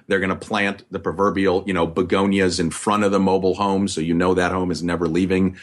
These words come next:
the community 'cause they've got their flower bed right in front of it. They show real pride of ownership. It's a win for them. Uh, it's a win for us as a landlord. It's just a great business to be in when you run a mobile home park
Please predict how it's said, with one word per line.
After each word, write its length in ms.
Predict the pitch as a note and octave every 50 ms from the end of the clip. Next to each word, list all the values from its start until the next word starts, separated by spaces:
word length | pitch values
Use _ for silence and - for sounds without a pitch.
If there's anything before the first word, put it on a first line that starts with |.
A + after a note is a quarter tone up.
| - - _
the 80 | -
community 460 | - - G2+ G2+ G2 G2+ F#2+ G2 G2 F2
'cause 140 | - F2 D#2+
they've 160 | F2 E2+ D#2+
got 180 | F2+ F2 F2 -
their 140 | F#2 E2
flower 400 | - - F#2+ E2+ E2+ F2 F2+ F2+
bed 280 | E2+ E2 F2 F2 F2 E2
right 220 | F2+ F2 F2 F#2+
in 80 | - E2
front 220 | - - A#2+ A#2+
of 60 | A2+ A#2+
it. 120 | B2 -
They 60 | B2
show 180 | A#2 - - D#3
real 220 | C3 A#2+ A2 G2
pride 260 | - - A2 G2 F#2+
of 80 | F#2 E2
ownership. 500 | F2 F2 F2 E2+ - - F#2+ F2 D#2+ - - - - -
It's 160 | - A2+ -
a 60 | A#2+
win 300 | G#2 G#2 A#2+ B2+ B2+ C3
for 160 | B2 - B2 G2+
them. 440 | F#2 G2+ G#2 G#2+ A#2 C3 C3 B2+ - _ _ _ _ _ -
Uh, 180 | F#2 F#2+ F#2+ -
it's 200 | G2+ F#2+ - -
a 40 | F#2+
win 280 | F#2 G#2 G#2+ A2 A2
for 180 | A2 - G2+ F#2
us 220 | F#2 G2 G2 -
as 120 | G2 E2 E2
a 60 | E2
landlord. 800 | D#2 F2 F#2 F#2+ F#2+ F#2+ F#2 F2+ F2+ F2+ F#2 F2+ F2 E2 D#2+ - -
It's 120 | - -
just 220 | - G2 F2 -
a 40 | F#2+
great 320 | F2+ F2 G#2 F#2+ F#2+ F#2 F2
business 300 | F#2 E2+ - F#2+ E2 -
to 80 | - F2
be 220 | D#2 F2 F2 F2
in 160 | E2+ E2 E2
when 140 | E2 E2 D#2+
you 100 | E2 E2+
run 300 | D#2+ F2 F#2 F#2 F#2 F#2
a 40 | F2
mobile 280 | F2+ E2+ D#2 F2+ E2
home 220 | E2 F2+ F2 E2+ D#2
park 300 | - F2+ E2 D#2+ D#2